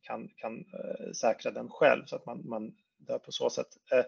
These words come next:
vanligare tyvärr, det är att människor blandar alkohol med andra substanser som har också en andningsdämpande effekt, till exempel opioider eller bensodiazepiner. Och gemensamt för alla de här substanserna är att de liksom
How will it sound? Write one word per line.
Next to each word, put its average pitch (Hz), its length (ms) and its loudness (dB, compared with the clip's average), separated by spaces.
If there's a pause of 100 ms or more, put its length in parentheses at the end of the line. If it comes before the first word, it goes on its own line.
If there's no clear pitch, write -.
(920)
vanligare 139 720 12
tyvärr, 113 340 0
det 123 160 -2
är 113 40 6
att 113 120 0
människor 110 440 -6
blandar 117 680 6
alkohol 110 540 2
med 110 180 0
andra 110 300 -2
substanser 127 680 2
som - 220 -6
har 110 240 2
också - 320 -4
en - 140 -8 (360)
andningsdämpande 131 800 -6
effekt, - 320 -6
till 127 120 -10
exempel 120 520 -8
opioider 117 680 -2
eller - 260 -2 (460)
bensodiazepiner. - 1040 -6 (540)
Och - 180 -8
gemensamt 131 540 8
för 127 60 4
alla 123 240 12
de 123 100 10
här 110 140 6 (500)
substanserna 131 640 4
är 110 100 2
att - 140 -4 (440)
de - 180 -8
liksom 117 340 -12